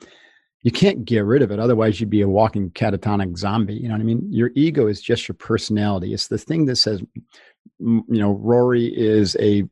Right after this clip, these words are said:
brand, uh, coach. Mark Divine is a unbeatable mind coach.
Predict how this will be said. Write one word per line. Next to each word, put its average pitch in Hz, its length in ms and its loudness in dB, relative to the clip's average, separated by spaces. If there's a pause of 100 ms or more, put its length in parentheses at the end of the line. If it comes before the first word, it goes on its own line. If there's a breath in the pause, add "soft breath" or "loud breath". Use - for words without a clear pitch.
(280 soft breath)
brand, 110 840 2
uh, 101 200 2
coach. - 480 -4 (420)
Mark 113 320 2
Divine 110 580 2 (340)
is 107 420 2
a 104 260 0
unbeatable 107 540 2
mind 101 540 0
coach. 98 400 -4